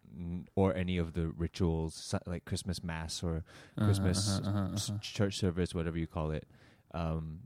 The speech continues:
Speaker 1: never had any of that.
Speaker 2: Oh.
Speaker 1: Yeah.
Speaker 2: That's okay.
Speaker 1: How about your Catholic Christmases?
Speaker 2: They're okay. Ours was relatively just commercialized.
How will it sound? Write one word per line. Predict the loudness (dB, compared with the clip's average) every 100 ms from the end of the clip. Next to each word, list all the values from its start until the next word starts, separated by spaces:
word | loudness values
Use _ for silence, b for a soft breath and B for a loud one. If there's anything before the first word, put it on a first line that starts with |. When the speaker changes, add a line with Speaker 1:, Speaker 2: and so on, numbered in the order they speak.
| 0
Speaker 1:
never | 4 6
had | 6 4
any | 0 -4
of | -6
that. | -10 -12 _ _ _
Speaker 2:
Oh. | 0 2 -2 -4
Speaker 1:
Yeah. | -4 -6 _ _ _
Speaker 2:
That's | 4 4
okay. | 4 0 2
Speaker 1:
How | 6
about | 6
your | 6
Catholic | 4 2 -2 -4
Christmases? | -4 -4 -6 -6 -6 -8 -16 _ _ _
Speaker 2:
They're | 8 8
okay. | 8 6 8
Ours | 8 8
was | 10
relatively | 10 8 4 0
just | 0 0
commercialized. | 0 0 0 0 0 -4